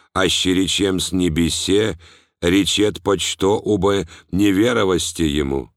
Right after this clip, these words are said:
Но аще речем от человек, бояхуся людей, «Всибо имеиху Иоанна, яко воистину пророк бе».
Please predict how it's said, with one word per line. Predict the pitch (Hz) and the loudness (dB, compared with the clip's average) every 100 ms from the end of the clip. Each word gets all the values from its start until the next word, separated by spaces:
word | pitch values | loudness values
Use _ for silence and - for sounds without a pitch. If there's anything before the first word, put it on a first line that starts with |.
| _ _ _ _ _ _ _ _ _ | _ _ _ _ _ _ _ _ _
Но | 87 98 | 0 0
аще | - 107 101 - 98 | 2 0 0 2 2
речем | 101 87 - 107 104 - | 2 0 0 0 -2 -2
от | 95 80 | -2 -2
человек, | - 95 85 80 80 117 - - _ _ _ _ _ | -2 0 2 2 2 -2 -4 -16 _ _ _ _ _
бояхуся | 80 80 107 101 117 123 123 - 113 | -4 2 4 4 2 0 -2 0 0
людей, | 110 110 95 127 90 - _ _ _ _ _ | 0 0 0 0 0 -6 _ _ _ _ _
«Всибо | - - 113 131 113 123 | -12 -8 0 2 4 2
имеиху | 117 117 107 113 110 104 104 104 | 2 0 2 4 2 2 0 0
Иоанна, | 98 101 95 95 110 104 101 95 82 - _ | 2 4 4 2 0 -2 -2 -2 -6 -14 _
яко | - 82 107 98 101 | -2 0 2 2 2
воистину | 90 92 92 110 - 104 95 95 | 4 2 2 0 -2 -2 0 0
пророк | 85 87 87 78 90 - 76 | 0 0 0 0 -2 -4 -8
бе». | 65 71 64 | -4 -4 -4